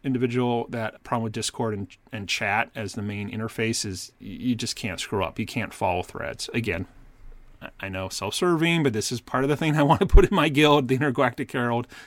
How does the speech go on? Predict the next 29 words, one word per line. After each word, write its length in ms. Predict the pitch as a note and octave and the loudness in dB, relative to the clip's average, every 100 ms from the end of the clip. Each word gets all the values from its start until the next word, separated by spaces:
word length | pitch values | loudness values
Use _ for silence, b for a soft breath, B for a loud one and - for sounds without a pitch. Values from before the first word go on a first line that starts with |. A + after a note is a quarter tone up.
| B | B
is 160 | C3+ C3+ | 2 6
a 60 | |
different 320 | C3 C#3 C#3+ | 6 4 2
platform 600 | - B2+ - - B2 B2 A#2+ B - | 4 4 4 0 0 0 -2 B -4
where 240 | B2 A#2 | -2 -2
you 220 | A2 A#2+ | 0 -2
can 440 | A#2 C3 B2+ A#2+ A2+ | 0 2 2 2 0
kind 240 | - A2+ | -2 -2
of, 240 | A2 - - | -4 -8 -8
uh, 120 | A#2 | -6
figure 240 | - B2 | -2 -2
out 60 | A2 | -2
where 100 | G#2+ | -4
things 220 | - G#2+ | -6 -8
are 60 | G#2+ | -6
going. 180 | F#2 - - | -8 -6 0
But 240 | D3+ - B B B B - | 0 0 B B B B -8
I, 80 | - _ _ - | -8 _ _ -8
I, 180 | B2+ - | -6 -6
I 40 | |
think 280 | - D3+ D3 _ _ _ | -2 0 -2 _ _ _
in 160 | - B2+ | 0 2
the 80 | A#2+ | 2
spirit 340 | - D3+ C3 | 0 4 4
of 60 | A2+ | 4
the 60 | |
game, 460 | G#2 A3+ G#3+ D#3 C3+ B B B | 4 6 6 6 4 B B B
there 200 | C#3 C3 | 4 6
is 340 | C3 B2+ - | 6 4 0